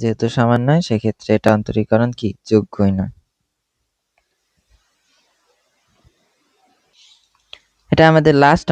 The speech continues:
অঙ্ক, যে একটি ফাংশন f of x কে সংজ্ঞায়িত করা হলো। পিসওয়াইজ ফাংশন দিছে, এখন কি বলছে? x সমান সমান এবং x সমান সমান টু বিন্দুতে f of x ফাংশন অবিচ্ছিন্ন, কিন্তু অন্তরীকরণ যোগ্য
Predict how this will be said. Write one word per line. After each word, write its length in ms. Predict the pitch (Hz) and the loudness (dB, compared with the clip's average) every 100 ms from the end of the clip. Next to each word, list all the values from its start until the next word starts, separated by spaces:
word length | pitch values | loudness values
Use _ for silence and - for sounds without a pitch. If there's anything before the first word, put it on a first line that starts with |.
| 131 | 0
অঙ্ক, 180 | 123 123 117 - _ _ _ _ _ _ _ 117 | 0 0 0 -2 _ _ _ _ _ _ _ -6
যে 120 | 117 113 123 - - - - | 0 2 2 4 2 0 -6
একটি 180 | 123 - 139 | -6 -2 0
ফাংশন 380 | 147 127 127 123 120 - | 2 2 2 0 0 0
f 20 | |
of 60 | 120 131 139 | 0 0 0
x 20 | - | 0
কে 80 | 143 139 | -2 2
সংজ্ঞায়িত 360 | 120 110 110 107 - | 2 2 2 0 2
করা 160 | 104 113 | 2 4
হলো। 120 | 104 - | 0 -2
পিসওয়াইজ 300 | 113 117 110 | -2 0 0
ফাংশন 300 | 107 117 - 120 | -2 -2 -2 0
দিছে, 200 | 135 - 135 | -2 0 2
এখন 140 | 127 127 | 2 0
কি 80 | 135 127 | 0 2
বলছে? 260 | 117 - - - _ _ _ _ 123 | 0 0 -8 -10 _ _ _ _ -2
x 40 | - | 0
সমান 140 | 131 135 | 0 2
সমান 220 | 127 131 131 | 4 4 4
এবং 100 | 120 117 | 4 2
x 20 | - | -2
সমান 140 | 120 123 | -2 -2
সমান 140 | 131 123 | -4 -2
টু 60 | 139 | 0
বিন্দুতে 280 | 127 120 - 110 | 2 2 2 0
f 20 | 113 | -2
of 80 | - _ 120 | -6 _ -4
x 20 | - - _ | -4 -12 _
ফাংশন 280 | 123 123 123 127 | -2 -2 -2 0
অবিচ্ছিন্ন, 480 | 139 143 - 135 113 104 - _ _ _ - | 2 0 -2 -6 -4 -6 -10 _ _ _ -2
কিন্তু 300 | 151 147 160 151 - _ - | -2 4 4 4 -2 _ -2
অন্তরীকরণ 580 | 127 127 127 131 131 156 233 - - - - 120 | 0 2 2 4 4 2 0 -8 -16 -10 -4 2
যোগ্য 220 | 117 104 | 2 2